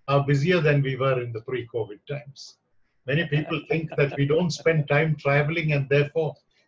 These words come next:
that time can also be utilized for meetings. So today, I am dressed as I am. I would have been in a half sleeve shirt only because I am coming out of another meeting and into this.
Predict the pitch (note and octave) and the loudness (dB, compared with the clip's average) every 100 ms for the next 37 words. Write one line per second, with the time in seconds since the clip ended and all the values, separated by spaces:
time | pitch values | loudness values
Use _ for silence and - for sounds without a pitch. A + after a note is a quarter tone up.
0 | _ D#3 E3 - E3 F3+ E3 E3 D#3 D#3+ | _ 0 0 2 2 2 2 4 4 2
1 | G3 G3 E3+ D#3+ D3 D#3 C#3 C3+ B2+ A#2+ | 2 0 0 0 0 2 2 2 -4 -2
2 | C#3 C#3+ C3+ - C3+ B2 - D#3 D#3+ C#3 | -4 -4 -6 -6 -8 -8 -4 0 0 -2
3 | _ _ _ _ - B2+ C#3+ C#3 E3 E3+ | _ _ _ _ -4 0 2 4 2 2
4 | - D3 D3+ D3 C#3+ C#3+ D#3+ C#3+ C#3+ C#3 | 0 0 2 4 4 4 2 2 4 4
5 | C3 B2+ C#3+ C#3 A2 B2 C3 - D3+ C#3 | 0 0 0 0 0 0 0 -2 -4 -4
6 | - D#3 B2+ - _ _ _ - C3 D3+ | -2 0 0 -2 _ _ _ -8 -4 -2
7 | C#3+ C#3+ C#3+ C3+ C#3 C#3 - C#3 E3 C#3 | -2 0 0 2 2 0 0 0 0 2
8 | C#3+ D3+ D3 B2 C3 C#3+ D#3+ C#3+ C#3 C#3+ | 2 2 0 -2 0 2 2 2 0 -2
9 | B2+ A#2+ A#2 A#2 B2+ - - - - | -4 -6 -8 -10 -14 -18 -18 -20 -20